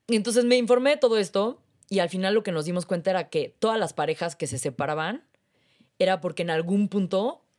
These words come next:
una empe-, una de las personas en la pareja empezaba a crecer hacia un lado y la otra persona no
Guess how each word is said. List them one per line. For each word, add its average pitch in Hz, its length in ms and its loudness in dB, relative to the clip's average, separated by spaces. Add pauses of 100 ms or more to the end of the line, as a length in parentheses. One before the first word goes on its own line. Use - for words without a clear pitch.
(160)
una 233 420 2
empe-, 165 360 -2 (160)
una 208 220 0
de 208 60 0
las 160 280 -2 (220)
personas 165 400 -4
en 165 80 -6
la 147 120 -8
pareja 156 480 -6
empezaba 165 380 -6
a 170 80 -10
crecer 156 360 -2
hacia 160 260 -2
un 160 160 -6
lado 156 420 -2 (180)
y 180 100 -8
la 160 100 0
otra 160 240 -2
persona 151 520 -6
no 156 420 -6